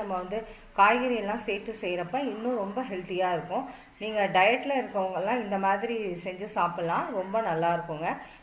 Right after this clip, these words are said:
இந்த மாதிரி செஞ்சு கொடுத்தீங்கன்னா வீட்ல உள்ளவங்க எல்லாருக்குமே ரொம்ப பிடிக்கும், குழந்தைங்கள்லேருந்து பெரியவங்க வரைக்கும் ரொம்ப பிடிக்குங்க. இது கூட வந்து நீங்க தேங்காய் சட்னி, சாம்பார் இதெல்லாம் வச்சு சாப்பிட்டீங்கன்னா நல்ல அருமையான ஒரு டிஃபனா இருக்குங்க. இது ரொம்ப டிஃபரண்டாவும் இருக்கும். வாங்க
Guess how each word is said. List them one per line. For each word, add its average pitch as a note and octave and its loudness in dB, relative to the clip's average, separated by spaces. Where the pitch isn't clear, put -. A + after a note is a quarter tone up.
இந்த A3+ 0
மாதிரி B3 6
செஞ்சு A#3 -2
கொடுத்தீங்கன்னா A3 -2
வீட்ல A#3 -4
உள்ளவங்க G3 -2
எல்லாருக்குமே G#3+ 0
ரொம்ப F#3 0
பிடிக்கும், E3+ -4
குழந்தைங்கள்லேருந்து A3+ 0
பெரியவங்க G#3+ 0
வரைக்கும் G#3 -2
ரொம்ப G3 -2
பிடிக்குங்க. E3+ -4
இது G#3 -6
கூட A3 0
வந்து A3 -4
நீங்க G3 -4
தேங்காய் A3 -4
சட்னி, F#3 -4
சாம்பார் F#3 0
இதெல்லாம் G3 -2
வச்சு G3+ -8
சாப்பிட்டீங்கன்னா F3+ -2
நல்ல G#3 2
அருமையான A3+ 2
ஒரு F#3+ -2
டிஃபனா G3+ -2
இருக்குங்க. F3 -2
இது G3 -8
ரொம்ப G3+ 0
டிஃபரண்டாவும் A#3 2
இருக்கும். G3 0
வாங்க B3 6